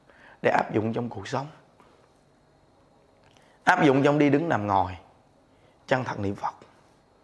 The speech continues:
Đây là cái quan trọng nhất. Không cái nào quan trọng bằng niệm Phật. Nên Tổ sư đã có câu nói rằng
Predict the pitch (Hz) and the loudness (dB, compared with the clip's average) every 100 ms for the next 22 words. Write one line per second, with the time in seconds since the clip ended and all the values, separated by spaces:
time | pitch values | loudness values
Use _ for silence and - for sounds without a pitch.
0 | _ _ _ _ - 135 120 95 147 160 | _ _ _ _ 0 2 2 -2 -6 -6
1 | 127 101 101 202 - - - _ _ _ | -8 -10 -2 -4 -4 -20 -20 _ _ _
2 | _ _ _ _ _ _ - - - 180 | _ _ _ _ _ _ -20 -20 -4 -2
3 | 170 175 107 120 139 107 101 113 101 - | 0 -2 -2 -2 -4 -8 -8 -8 -10 -14
4 | _ _ _ _ _ _ _ _ _ 104 | _ _ _ _ _ _ _ _ _ -4
5 | 98 - - - _ _ _ _ _ _ | -4 -8 -12 -12 _ _ _ _ _ _
6 | _ _ _ _ _ _ _ _ _ _ | _ _ _ _ _ _ _ _ _ _
7 | _ _ _ _ - 165 147 143 175 185 | _ _ _ _ -2 2 4 4 2 2
8 | 170 165 165 185 170 151 175 143 95 | 4 4 2 2 2 0 0 -2 -4